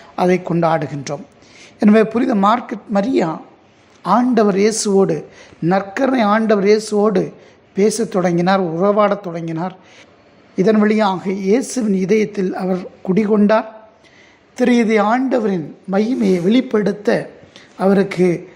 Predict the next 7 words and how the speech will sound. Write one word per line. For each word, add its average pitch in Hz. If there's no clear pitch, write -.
அந்த 170
பணியானது 190
ஒப்படைக்கப்பட்டது. 160
அன்பார்ந்தவர்களே, 185
நாமும் 226
இயேசுவோடு 214
உறவாடுவோம். 190